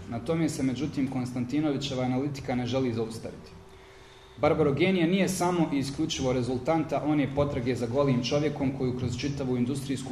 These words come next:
političku i kulturnu modernost vode različiti diskursi. Od Rousseauovim idejama nadahnutog romantizma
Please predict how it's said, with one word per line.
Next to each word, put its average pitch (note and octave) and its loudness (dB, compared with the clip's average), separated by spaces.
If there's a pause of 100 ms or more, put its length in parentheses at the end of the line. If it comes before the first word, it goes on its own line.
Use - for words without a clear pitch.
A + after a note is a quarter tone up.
(120)
političku B2 -4
i A#2 -4
kulturnu B2 -2
modernost C3 0
vode B2+ 0
različiti B2 -2
diskursi. A2 -6 (600)
Od D#3 6
Rousseauovim B2+ 4
idejama C3 2
nadahnutog A#2+ 0
romantizma C3+ 0